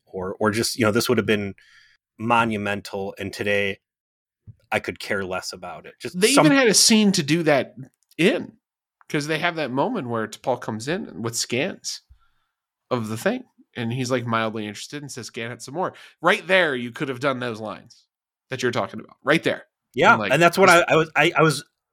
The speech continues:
Speaker 1: flabbergasted they didn't.
Speaker 2: Yeah.
Speaker 1: You've got T'Pol. I was like, "Okay, here comes the confidant scene where we're gonna see Archer have to acknowledge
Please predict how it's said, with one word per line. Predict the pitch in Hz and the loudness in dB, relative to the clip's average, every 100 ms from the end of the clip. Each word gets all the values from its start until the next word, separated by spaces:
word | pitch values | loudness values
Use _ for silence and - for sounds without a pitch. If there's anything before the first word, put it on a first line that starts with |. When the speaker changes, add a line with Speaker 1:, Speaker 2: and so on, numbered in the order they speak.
| _ | _
Speaker 1:
flabbergasted | - - 170 160 165 131 113 107 104 104 90 | -16 -8 2 6 6 4 2 0 0 -10 -12
they | 92 | -12
didn't. | - - _ _ _ _ - - | -14 -20 _ _ _ _ -20 -12
Speaker 2:
Yeah. | 113 98 | -2 -2
Speaker 1:
You've | 104 | 0
got | 113 110 - | 2 2 0
T'Pol. | 98 - 123 143 - | -14 0 2 2 2
I | 139 | 2
was | 127 | 2
like, | 127 | 0
"Okay, | 127 120 | 0 -2
here | 110 135 | 0 0
comes | 135 | -2
the | 110 | -4
confidant | - 113 104 107 101 95 | -2 0 0 -2 -4 -6
scene | - 101 | -8 -8
where | 95 | -6
we're | 104 | -2
gonna | 107 | -2
see | - 110 107 | -2 -4 -4
Archer | - 101 - 98 | 0 0 2 0
have | 117 98 - | 0 0 -2
to | |
acknowledge | 98 92 98 101 95 - | -6 -2 0 0 -2 -10